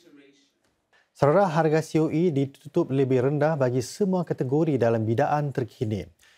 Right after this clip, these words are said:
Ini selepas premium bagi kebanyakan kategori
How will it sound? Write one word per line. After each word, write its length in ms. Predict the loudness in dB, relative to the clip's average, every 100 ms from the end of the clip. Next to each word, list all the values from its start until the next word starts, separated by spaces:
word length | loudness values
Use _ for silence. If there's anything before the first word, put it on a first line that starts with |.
| _ -2
Ini 320 | 2 2 0
selepas 400 | -2 -2 -2 -4
premium 480 | -2 0 2 0 0
bagi 240 | 0 0
kebanyakan 560 | -2 -2 -2 -2 -4 -2
kategori 560 | -2 0 0 0 -4